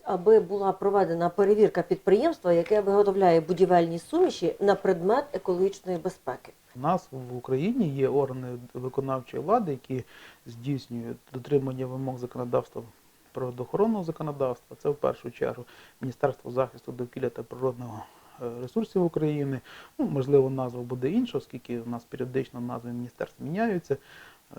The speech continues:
Speaker 2: в зв'язку з тим у нас постійно йде, е, реформа органів виконавчої влади, міністерства об'єднують, з'єднують, але сам факт, тобто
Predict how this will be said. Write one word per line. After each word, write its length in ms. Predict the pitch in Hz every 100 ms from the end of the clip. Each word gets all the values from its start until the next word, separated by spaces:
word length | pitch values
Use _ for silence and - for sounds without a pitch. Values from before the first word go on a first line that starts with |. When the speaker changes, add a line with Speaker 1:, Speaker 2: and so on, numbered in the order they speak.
| 117 113
Speaker 2:
в 40 | 117
зв'язку 340 | 117 - 131
з 60 | -
тим 260 | 127 117 113 _ -
у 40 |
нас 120 | 120
постійно 420 | - - - 123 117
йде, 160 | 120
е, 1200 | 117 - - - _ - - 104 117 123 117 123
реформа 560 | 131 - 214 214 185 156 135
органів 460 | 131 143 135 135 127
виконавчої 680 | 131 127 127 131 120 - 127
влади, 260 | 131 120 120
міністерства 520 | 127 - - - -
об'єднують, 520 | 131 202 180 143 120
з'єднують, 500 | 139 190 151 127 123 - - - -
але 200 | 139 139
сам 200 | - 139 -
факт, 140 | 135 -
тобто 200 | -